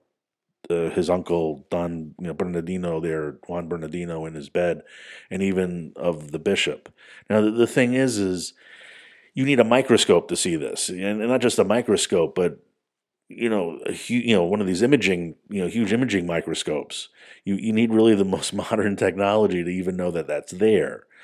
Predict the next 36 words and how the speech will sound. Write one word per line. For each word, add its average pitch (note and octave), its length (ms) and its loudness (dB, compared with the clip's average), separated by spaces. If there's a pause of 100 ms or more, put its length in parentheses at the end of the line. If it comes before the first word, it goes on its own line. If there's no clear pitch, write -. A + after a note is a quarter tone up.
(160)
So - 180 0
why G#2+ 140 8
someone C3 480 2
would D#2+ 220 0
bother G#2+ 580 0 (600)
to G2 80 -2
do A2 200 2
something F2 400 0
like D2 280 -10
that, - 300 -14 (480)
and F#2 400 -6
whether, G2+ 400 4 (360)
and F2+ 180 -6
first B2+ 220 0
of G2+ 80 4
all, F2+ 60 -2
why G2 160 8
someone G2 280 0
would D#2+ 120 -4
bother, G#2+ 360 6
but F2 220 -4 (500)
the, G2 100 -2
the G2+ 120 4
other G#2+ 240 8
issue F#2 340 4
is E2+ 140 4
that F2+ 180 2
I'm G2+ 100 2
not F#2+ 160 2
sure G2 100 2
they F#2 160 4
had F#2+ 260 2
the F#2 140 0
technical F#2+ 520 0
abilities D2 720 -6 (440)
to E2 540 -2